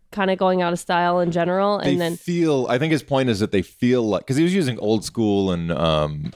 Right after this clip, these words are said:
Speaker 2: Knock-, no, not Knocked Up, uh, the, uh, The Hangover and stuff like that. Like, he, he was
Speaker 1: Oh,
Speaker 2: using
Speaker 1: okay.
Speaker 2: movies that aren't necessarily improv driven, but I think he's, he's saying they feel like it because it's just people sitting around talking.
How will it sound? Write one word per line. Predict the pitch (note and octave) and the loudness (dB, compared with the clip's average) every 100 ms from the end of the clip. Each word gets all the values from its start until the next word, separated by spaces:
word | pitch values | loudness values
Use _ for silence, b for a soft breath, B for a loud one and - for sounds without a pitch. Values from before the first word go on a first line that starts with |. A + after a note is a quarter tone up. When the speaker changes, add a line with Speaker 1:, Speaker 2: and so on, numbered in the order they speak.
| - | 0
Speaker 2:
Knock-, | F#2+ F2 - - | 2 2 -2 -10
no, | A2+ G#2 F2 | -4 0 0
not | E2 | 0
Knocked | C#2 - D#2+ | -4 -6 -6
Up, | D#2+ | -4
uh, | - E2 D#2 D2+ - _ _ b b b - | -2 0 2 0 -4 _ _ b b b -10
the, | F2 F#2 E2+ - | -2 0 0 -2
uh, | F2 | -2
The | E2+ | 0
Hangover | A2+ G#2 F2+ F2 F2 E2 | 0 0 -2 0 0 0
and | D#2 | -2
stuff | - | -4
like | D#2+ | -2
that. | D#2 D2 - | -2 -2 -2
Like, | F2+ | 2
he, | F#2+ - B B - | 2 0 B B -4
he | |
was | F3+ | -2
Speaker 1:
Oh, | |
Speaker 2:
using | F3+ D#3 | 0 0
Speaker 1:
okay. | D3 | 0
Speaker 2:
movies | C3 A2 | 0 0
that | A2 | 0
aren't | A2 G#2+ | -2 -2
necessarily | G2 G2 G#2+ F#2+ F#2+ | -4 -2 0 0 0
improv | G2+ F#2 F2+ D#2 | -2 -2 -2 -2
driven, | F#2+ F2+ D#2+ D2+ | 0 0 0 -2
but | F2 - | -2 0
I | F2+ | 0
think | F2 | 0
he's, | D2+ D#2+ - | -2 -8 -4
he's | F2+ E2 | -2 0
saying | F#2+ | 2
they | D#2+ | 0
feel | - - C3 B2+ | -2 -6 0 0
like | F#2 D#2 D2+ | 0 -2 -6
it | - E2+ | -8 -4
because | F2+ E2+ | 2 2
it's | E2 | 2
just | - G#2+ F#2 - | 2 0 2 -2
people | G2+ F#2+ | -2 -2
sitting | - G2+ F2 | -2 -2 0
around | D#2+ D#2+ D#2 C#2 | 0 0 -2 -2
talking. | D#2 C2+ - - | -4 -4 -8 -20